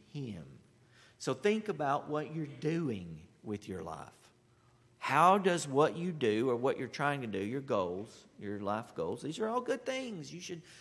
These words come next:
make goals and you should strive for them with all of your might. You should do it. How are you using this for the sake of the kingdom?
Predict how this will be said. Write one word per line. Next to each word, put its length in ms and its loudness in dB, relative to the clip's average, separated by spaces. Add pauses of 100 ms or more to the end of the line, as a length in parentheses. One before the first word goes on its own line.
(140)
make 340 -2
goals 360 0
and 100 -6
you 80 -4
should 200 -8
strive 380 -4
for 100 -10
them 160 -2
with 120 -6
all 180 -4
of 100 -10
your 100 -8
might. 380 -8
You 100 -8
should 300 -12
do 240 -2
it. 240 -12 (1700)
How 280 2
are 100 6
you 200 -2
using 540 -2
this 400 -4 (460)
for 120 -6
the 120 -8
sake 360 -2
of 100 -6
the 80 -4
kingdom? 420 -8